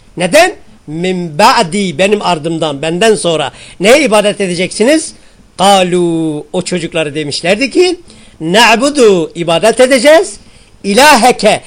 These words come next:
senin ilahına. Senin ibadet ettiğin, senin teslim olduğun ilahına ibadet edeceğiz.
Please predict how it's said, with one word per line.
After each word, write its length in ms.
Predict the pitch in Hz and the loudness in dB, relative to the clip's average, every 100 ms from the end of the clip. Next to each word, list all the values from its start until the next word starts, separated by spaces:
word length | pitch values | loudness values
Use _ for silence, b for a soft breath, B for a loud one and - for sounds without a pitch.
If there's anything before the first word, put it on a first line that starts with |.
| B | B
senin 340 | - 226 294 | -2 2 2
ilahına. 580 | 226 190 180 147 147 113 - _ | 0 -2 -2 -2 -6 -8 -12 _
Senin 300 | - 220 254 | -2 -2 -2
ibadet 460 | 226 220 233 294 - | -2 0 2 2 0
ettiğin, 360 | 233 - 202 170 | -6 -4 -4 -2
senin 280 | 190 262 | -2 -4
teslim 380 | 190 220 - 320 | -2 -2 -2 0
olduğun 280 | 269 196 202 | 2 2 -2
ilahına 500 | 190 202 175 214 269 | -2 -4 -2 -2 -2
ibadet 400 | 214 175 170 170 | -2 -4 -6 -10
edeceğiz. 500 | 156 147 139 120 | -12 -10 -12 -14